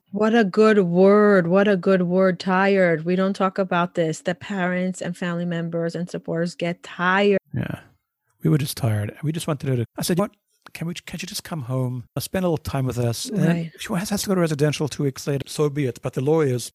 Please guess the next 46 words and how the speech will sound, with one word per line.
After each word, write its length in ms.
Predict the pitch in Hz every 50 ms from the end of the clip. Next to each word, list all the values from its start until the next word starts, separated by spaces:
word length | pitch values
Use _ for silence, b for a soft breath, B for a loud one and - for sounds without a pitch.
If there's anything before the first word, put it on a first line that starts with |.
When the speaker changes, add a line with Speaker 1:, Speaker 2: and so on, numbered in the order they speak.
| _
Speaker 2:
although 240 | - 139 120 131 131
at 160 | 127 - -
least 180 | 156 139 127 -
the 100 | - 120
protocol 480 | - - 175 180 156 - - 123 110 107
is 180 | 107 104 101 104
that 160 | 110 117 - _ _ -
they're 120 | - 135
not 100 | 147 143
gonna 260 | - 147 123 120 107 92 _ _ _ _
release 420 | 147 120 113 117 156 165 - -
her 280 | - 127 104 107 117 - _ _ _ _ _
until 240 | 131 117 - 143 127
another 240 | 120 127 143 147
program, 480 | 117 - - 147 143 143 120 113 107 107
another 260 | 101 - - 135 123
step-down 440 | - - - 135 - - 127 117 107
program 380 | - - 117 110 107 107 107 107
will 140 | 104 107
accept 380 | 104 - - - 135 - - -
her. 140 | - - - _ _ _ _ _
covid 320 | - - 151 143 143 139
complicated 560 | - - 151 139 135 - - 127 117 117 113 101
that. 220 | 107 107 120 - _ _ _ -
And 640 | 143 117 113 113 110 107 107 104 - - - - _ _ _ _
the 60 | 147
fact 200 | - - 127 -
that 100 | - 117
it 20 | 107
was 120 | 107 98
a 40 | 107
second 360 | - - 170 156 - 117 101 - - _ -
suicide 440 | - - - 123 113 - - 107 104
attempt 400 | 101 - - 120 107 107 110 - - _
also 180 | - 139 - 135
complicated 540 | - - 113 110 113 - - - - - -
that. 240 | - - - _ _ _ _ _
So 160 | - - 127
a 40 | -
couple 260 | - - - - 160
of 60 | -
programs 680 | - - 131 120 117 120 117 113 110 110 107 - - - _ _ _ _ -
did 120 | - 113
not 180 | 107 113 120 131
accept 400 | 135 - - - 110 - - -
her. 240 | - 107 113 127